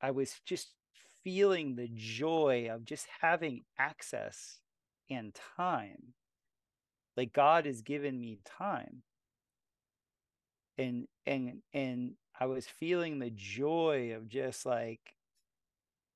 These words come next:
I, the only reason why I have the c-, capacity to explore these things is because God has granted me a situation where I have time freedom.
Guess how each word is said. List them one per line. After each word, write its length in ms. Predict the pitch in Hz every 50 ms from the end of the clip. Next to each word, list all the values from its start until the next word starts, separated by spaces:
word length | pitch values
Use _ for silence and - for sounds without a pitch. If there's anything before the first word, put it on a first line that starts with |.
| _ _ _ _ _ _ _ _ _ _ -
I, 240 | - - 151 165 - - _ _ _ _ -
the 240 | 147 120 113 135 143
only 240 | 151 165 185 175
reason 400 | 160 151 151 151 165 139 156 143
why 220 | 131 127 123 120 131
I 20 | 120 113 127 117 110 _ _ -
have 160 | 127 123 117
the 120 | - 120 110 _ -
c-, 140 | - - _ _
capacity 800 | - - 131 - - - 131 135 139 - - 135 117 123 117 110
to 180 | - - 127
explore 680 | 113 104 - - - - - - - 127 135 165 208 202 - - 202 180 135
these 300 | 110 113 113 110 101 -
things 400 | - 123 117 117 113 113 113 110
is 180 | 117 110 110
because 600 | 110 117 117 - - 120 117 110 107 98 - - _ _ _ _ _ _ _ _ _ _ _ _ _ _ -
God 360 | 113 143 143 143 156 156 139
has 160 | 131 117 110
granted 500 | - - 120 123 147 165 170 160 147 127
me 220 | 117 117 120 120 117
a 40 |
situation 840 | 113 - 139 131 - - 127 117 117 131 151 180 - - 135 117 110 110
where 280 | 113 110 110 - -
I 160 | 110 123 127
have 260 | 120 113 117 104 98 -
time 340 | - - 175 208 226 180
freedom. 480 | - - - - - - - - 135 123